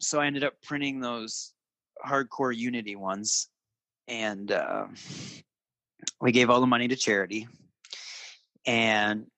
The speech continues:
we did a pre-order for that. And I just had people saying, "Hey," friends and people who listen to our music say, "Hey, I, I think you need to really, you need to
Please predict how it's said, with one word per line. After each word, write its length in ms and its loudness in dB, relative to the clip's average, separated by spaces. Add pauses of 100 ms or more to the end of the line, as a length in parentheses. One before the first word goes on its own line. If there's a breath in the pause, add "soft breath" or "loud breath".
(720)
we 100 -2
did 120 4
a 80 4
pre-order 460 4
for 180 -4
that. 300 0 (1500 loud breath)
And 220 2
I 80 4
just 200 -2
had 160 2
people 260 -6
saying, 340 -2
"Hey," 440 -4 (1300)
friends 720 2 (540)
and 500 -2
people 320 0
who 100 2
listen 280 0
to 140 0
our 100 4
music 400 -2 (960 loud breath)
say, 300 6
"Hey, 220 6
I, 180 2
I 100 -2
think 280 -8
you 100 -4
need 180 0
to 80 -4
really, 400 4 (340)
you 160 2
need 200 6
to 220 6